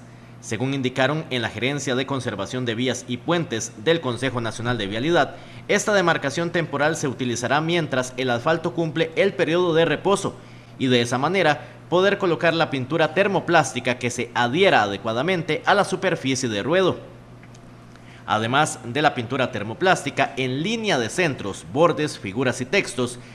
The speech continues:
se colocarán captaluces. Esta pintura tiene capacidad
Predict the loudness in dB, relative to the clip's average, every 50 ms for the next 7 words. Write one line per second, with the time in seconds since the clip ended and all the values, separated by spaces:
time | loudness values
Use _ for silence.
0 | -18 -16 -6 -2 -2 0 2 2 0 2 2 2 2 2 2 0 2 2 2 2
1 | 4 0 2 2 2 0 0 -2 -4 -6 -8 -12 -16 -20 -20 -20 -20 -20 -20 -20
2 | -20 -10 -4 -2 -2 0 0 -2 -2 -2 -6 0 2 2 4 4 2 0 -2 -4
3 | 0 -2 0 0 0 0 2 2 4 4 4 4 2